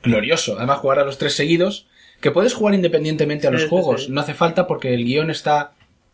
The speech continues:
Speaker 2: Es
Speaker 1: hecho
Speaker 2: como son historietas, parecen películas de James Bond, ¿no? Autoconclusivas,
Speaker 1: Sí.
Speaker 2: con el mismo personaje,
Speaker 1: Sí.
Speaker 2: los mismos secundarios.
Speaker 1: Exactamente.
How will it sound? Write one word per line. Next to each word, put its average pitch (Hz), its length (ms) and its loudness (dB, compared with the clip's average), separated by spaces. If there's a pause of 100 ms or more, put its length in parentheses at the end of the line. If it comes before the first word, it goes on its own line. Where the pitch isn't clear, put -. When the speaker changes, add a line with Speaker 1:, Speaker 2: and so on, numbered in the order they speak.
(800)
Speaker 2:
Es 190 200 0
Speaker 1:
hecho 160 140 2
Speaker 2:
como 156 520 4
son 151 260 0
historietas, 143 800 -2
parecen 175 300 2
películas 208 340 0
de 151 140 2
James 139 240 0
Bond, 127 260 -2
¿no? 123 120 -10
Autoconclusivas, 147 880 0
Speaker 1:
Sí. - 60 -18
Speaker 2:
con 143 120 0
el 131 80 0
mismo 143 260 0
personaje, 151 440 0 (160)
Speaker 1:
Sí. 214 40 4
Speaker 2:
los 139 140 2
mismos 135 260 0
secundarios. 123 560 -2 (140)
Speaker 1:
Exactamente. 113 800 -2